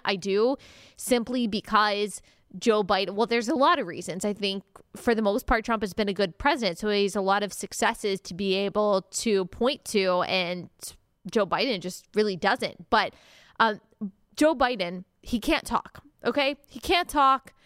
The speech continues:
He's losing, he's losing it. And like I said, I, I don't really like to point this out. I don't like the dementia jokes. I didn't like it when people did that to Donald Trump. I thought it was rude.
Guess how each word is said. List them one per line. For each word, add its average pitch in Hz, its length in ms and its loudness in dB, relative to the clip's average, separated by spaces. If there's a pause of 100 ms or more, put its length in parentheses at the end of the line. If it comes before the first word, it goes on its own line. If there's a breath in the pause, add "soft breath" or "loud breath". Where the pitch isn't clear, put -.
(300 soft breath)
He's 214 280 0
losing, 277 800 0
he's 233 180 -2
losing 254 400 2
it. 247 240 -2
And 233 160 0
like 254 200 -2
I 254 120 0
said, 254 320 2
I, 226 300 0
I 233 40 -2
don't 247 340 -2
really 233 280 -2
like 220 260 0
to - 80 -10
point 254 280 -2
this 247 180 0
out. 247 260 2
I 233 80 0
don't 254 180 0
like 240 220 -2
the 262 60 -4
dementia 202 480 -2
jokes. 254 340 0
I 196 60 -4
didn't 202 240 -4
like 220 200 -2
it 262 120 0
when 220 120 -2
people 220 300 -2
did 202 220 -2
that 233 160 0
to 226 80 -8
Donald 214 320 -2
Trump. 233 200 -2
I 262 40 -6
thought 233 120 0
it 214 60 -2
was 185 180 -6
rude. 220 460 2